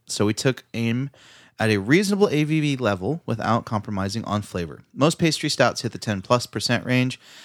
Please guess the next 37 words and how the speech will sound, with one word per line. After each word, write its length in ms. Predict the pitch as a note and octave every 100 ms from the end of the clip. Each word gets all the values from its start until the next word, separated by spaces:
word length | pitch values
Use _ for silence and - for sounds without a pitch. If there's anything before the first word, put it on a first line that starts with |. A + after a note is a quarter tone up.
| -
and 140 | - B2
we 100 | C3
make 320 | C3+ D#3 -
those 280 | C#3 C#3 A#2+
as 160 | G#2
well, 280 | A2 C#3+ C#3+
but 160 | C#3+ -
this 260 | A2 -
was 220 | F#2 F2+ -
fun 440 | - C#3+ D3 D3
to 160 | - A#2
make 280 | A#2 A2 -
a 60 | F#2+
petite, 600 | - G2 - F#3 - - _ - - - -
uh, 180 | G#2+ G2+
or 140 | A2
a 80 | G2+
lower 440 | G2 B2 C3 C3 B2
A 100 | G#2
B 160 | G#2+ G#2
V 160 | G#2
version." 500 | F#2+ F#2 E2+ D#2 D#2 -
So 380 | - F#2 F2+ -
th-, 320 | A2+ - -
shout 320 | - - D#3+ -
out 260 | A#2+ A#2+ - -
to 100 | G2+
Bear 180 | G2
Bottle. 380 | F#2+ F#2+ F#2+ G2 -
Thanks 160 | A#2 A#2
for 240 | - A2
the 80 | -
little 220 | G2+ A2
insight. 480 | - A#2+ A#2+ B2 A#2+
That's 160 | - -
really 160 | B2 A#2+
cool. 240 | - D#2